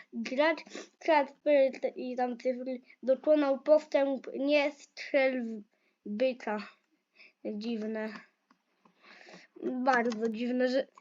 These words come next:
<laughs> teraz możesz tyle w crafting. A,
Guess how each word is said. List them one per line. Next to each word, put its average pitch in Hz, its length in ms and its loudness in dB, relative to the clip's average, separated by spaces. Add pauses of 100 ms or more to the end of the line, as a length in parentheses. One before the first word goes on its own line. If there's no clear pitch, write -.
<laughs> 240 160 -6 (1500)
teraz 262 340 2
możesz 247 420 -4
tyle 247 240 -4
w 233 120 -16
crafting. 240 760 -6 (1500)
A, 220 300 -6